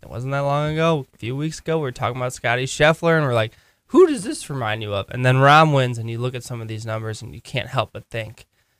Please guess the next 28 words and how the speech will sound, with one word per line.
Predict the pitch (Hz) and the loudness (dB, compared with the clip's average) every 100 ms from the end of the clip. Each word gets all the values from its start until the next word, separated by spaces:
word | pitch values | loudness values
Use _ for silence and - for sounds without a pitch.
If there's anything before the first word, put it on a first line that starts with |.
| _ _ - | _ _ 2
"Gosh, | 135 143 | 2 2
that | 135 165 | -2 -6
reminds | 156 127 120 110 | -4 -4 -4 -6
me | 110 | -10
of | 104 | -12
this | 110 107 | -14 -2
other | 139 202 | 0 2
guy | 151 113 107 | 2 2 2
that | 107 | -2
was | 107 - | -6 -10
good | - 123 117 - _ - | -2 2 2 -2 _ 4
all | 120 120 | 4 4
the | 113 | 2
time, | 107 127 117 110 104 101 | -2 0 2 2 -2 -2
every | 113 117 117 104 | 0 0 -2 -4
year, | 110 120 113 110 104 | 0 2 2 2 0
and | 101 101 - _ - | -4 -10 -16 _ -2
al-, | 110 - | -2 0
always | 120 117 113 113 | 0 0 0 -8
seemed | - 113 107 | -10 -10 -8
to | 113 | -6
be | 113 | -2
up | 107 - | -4 -4
in | 101 | -10
the | 104 | -4
top | 110 98 - | 0 0 -2
ten, | 117 113 107 | -2 -2 -2
and | 98 | -6